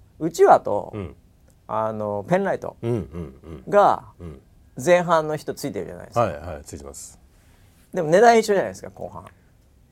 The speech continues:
Speaker 2: あ。
Speaker 1: で、
Speaker 2: はい。
Speaker 1: 後半の人は、
Speaker 2: はい。
Speaker 1: ペンライト。
Speaker 2: はい。
Speaker 1: うちわは俺なんとかなると思ってんだけど、
Speaker 2: <laughs>
Speaker 1: ぶっちゃけ。最悪、
Speaker 2: うちわ、
Speaker 1: 力技で。
Speaker 2: そうですね。はい、
Speaker 1: ええ。
Speaker 2: はい。
Speaker 1: ペンライトってもらえるんですか？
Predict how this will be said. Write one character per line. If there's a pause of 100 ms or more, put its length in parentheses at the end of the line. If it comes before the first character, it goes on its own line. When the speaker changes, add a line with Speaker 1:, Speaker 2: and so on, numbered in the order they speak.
(240)
Speaker 2:
あ。 (1040)
Speaker 1:
で、 (160)
Speaker 2:
は
い。 (1040)
Speaker 1:
後
半
の
人
は、
Speaker 2:
は
い。 (280)
Speaker 1:
ペ
ン
ラ
イ
ト。
Speaker 2:
は
い。 (100)
Speaker 1:
う
ち
わ
は
俺
な
ん
と
か
な
る
と
思
っ
て
ん
だ
け
ど、
Speaker 2:
<laughs>
Speaker 1:
ぶ
っ
ち
ゃ
け。
最
悪、
Speaker 2:
う
ち
わ、
Speaker 1:
力
技
で。
Speaker 2:
そ
う
で
す
ね。
は
い、
Speaker 1:
え
え。
Speaker 2:
は
い。 (560)
Speaker 1:
ペ
ン
ラ (200)
イ
ト
っ
て
も
ら
え
る
ん
で
す
か？